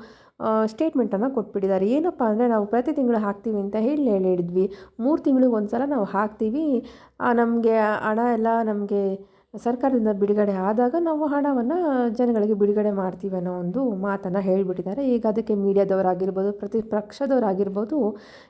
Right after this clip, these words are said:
ಇವರ ಮೇಲೆ ಕಿಡಿಯನ್ನು ಕಾರ್ತಾ ಇದ್ದಾರೆ. So, ಆದರೆ, ಆ, ಪ್ರತಿ ತಿಂಗಳೂ ಕೂಡ ಅವ್ರಿಗೂ ಕೂಡ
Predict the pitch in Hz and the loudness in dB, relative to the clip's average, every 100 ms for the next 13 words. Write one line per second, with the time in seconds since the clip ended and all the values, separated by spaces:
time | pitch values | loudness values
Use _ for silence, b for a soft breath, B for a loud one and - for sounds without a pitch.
0 | - 247 277 294 247 220 226 226 220 214 | -4 2 4 4 2 2 -2 -4 -2 0
1 | 208 277 190 185 208 202 214 220 180 208 | 0 -2 -4 -4 0 0 0 -2 0 2
2 | 254 359 B B B _ 262 240 233 - | 2 0 B B B _ 2 4 4 0
3 | 226 247 359 277 277 B B _ 254 254 | -2 2 2 2 0 B B _ -4 -4
4 | 247 277 277 370 294 277 285 285 285 277 | 0 2 2 2 2 2 2 2 0 2
5 | 240 269 247 254 269 240 | 4 2 0 -2 -4 -4